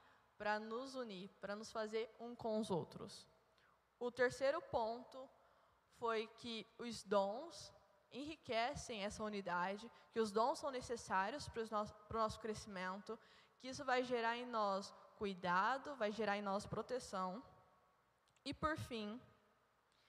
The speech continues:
ela exige maturidade, sabe? Pra que todos nós cheguemos à medida da estatura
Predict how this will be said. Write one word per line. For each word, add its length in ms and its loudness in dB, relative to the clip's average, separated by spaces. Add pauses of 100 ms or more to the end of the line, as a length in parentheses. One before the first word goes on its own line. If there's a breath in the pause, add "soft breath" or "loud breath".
(1040 soft breath)
ela 240 -2
exige 320 -6
maturidade, 800 -6 (840 soft breath)
sabe? 320 -2
Pra 180 -2
que 180 -8 (220)
todos 540 0
nós 280 -4
cheguemos 760 -6
à 60 -10
medida 500 -10
da 160 -2
estatura 800 -4